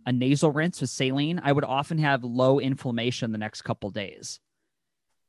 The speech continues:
And right away on that podcast, he was like, "Yeah, y-, you, you oxygenate very poorly when you do mouth breathing. You dry out the air passages in your throat and your lungs.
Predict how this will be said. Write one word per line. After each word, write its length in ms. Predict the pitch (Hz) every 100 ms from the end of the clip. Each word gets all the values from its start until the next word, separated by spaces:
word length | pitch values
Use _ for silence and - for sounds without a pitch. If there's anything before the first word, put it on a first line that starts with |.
| _ _ -
And 240 | 143 135
right 200 | 135 160
away 200 | 180 170
on 120 | 156 147
that 180 | 131
podcast, 460 | - 139 143 185 180
he 80 | 170
was 120 | 147
like, 280 | 143 127 135
"Yeah, 140 | 139
y-, 220 | 127 117 -
you, 280 | 127 135 127
you 220 | 127 131 -
oxygenate 720 | 127 135 131 120 123 120 -
very 220 | 120 135
poorly 420 | 143 151 139 135
when 140 | 135 123
you 100 | 117
do 240 | 120 117 -
mouth 360 | 117 120 123
breathing. 480 | 117 113 107 110 127 _ -
You 120 | 127
dry 520 | 117 113 120 127 156 -
out 240 | 135 135
the 120 | -
air 160 | 123 123
passages 680 | - 117 120 127 117 120
in 120 | 117 120
your 140 | 117
throat 380 | - 131 131 120
and 100 | 120
your 140 | 117
lungs. 580 | 120 120 101 104 131 -